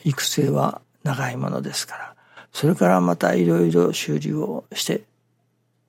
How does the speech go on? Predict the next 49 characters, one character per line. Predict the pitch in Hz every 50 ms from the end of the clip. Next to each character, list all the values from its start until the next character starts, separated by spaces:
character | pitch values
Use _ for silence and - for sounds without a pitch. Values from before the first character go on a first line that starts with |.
| _ _ _ _ _
で | - 202 175
も | 165 - 254 254 -
結 | - 143 139 - _
局 | - 220 208 208 - 247
は | 254 254 269 - - _ _ _ _ _ _ _ _ _ -
動 | 143 139
か | - - 117
な | 87 -
か | - - -
っ | - _ _ _
た。 | - - - _ _ _ _ _ _ _ _ _ _
そ | - -
れ | 143 135
こ | - -
そ | - 170 180 - - - - - - _ _
結 | - 139 131 -
局 | - 160 160 - - 196
は | 202 226 - - - 190
病 | 143 151 147 151
気 | 147 - - 170
が | 180 -
治 | 180
ら | 170 160 - - - 185
な | 180 170
か | - - -
っ | - _ _
た。 | - - - - _ _ _ _ _ _ _ _
と | - - 160 160
い | 180 202 208
う | 247
よ | 285 285
う | 247
な | 196 180 170
こ | - -
と | - 202
に | 196 202 262 269 208
な | 208 240 247
る | 240 208
か | - - 214
も | 277 320 320
し | 262 - -
れ | -
ま | 151 143 -
せ | - - -
ん。 | - _ _ _ _ _ _ _ _ _ _ _ _ _ _ _ _ _ _ _ _ _ _ _ _ _ _ _ _ _ _ -
そ | - - - 165
れ | 226 254
で | 226 - 269 269
も | 269 233 196 -